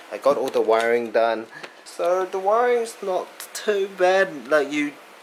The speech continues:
can't see anything at the back. I got extra s-, um, sata cables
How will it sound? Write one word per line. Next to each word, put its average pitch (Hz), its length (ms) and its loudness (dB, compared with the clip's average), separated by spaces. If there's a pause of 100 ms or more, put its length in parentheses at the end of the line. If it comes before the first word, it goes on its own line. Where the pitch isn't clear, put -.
can't 156 260 0
see 139 220 -8
anything 131 300 -8
at 110 120 -8
the 104 60 -18
back. 110 360 2 (440)
I 117 120 2
got 123 380 2
extra 117 380 -2
s-, - 520 -10 (140)
um, 95 500 -4 (680)
sata 101 400 -8
cables 95 680 -4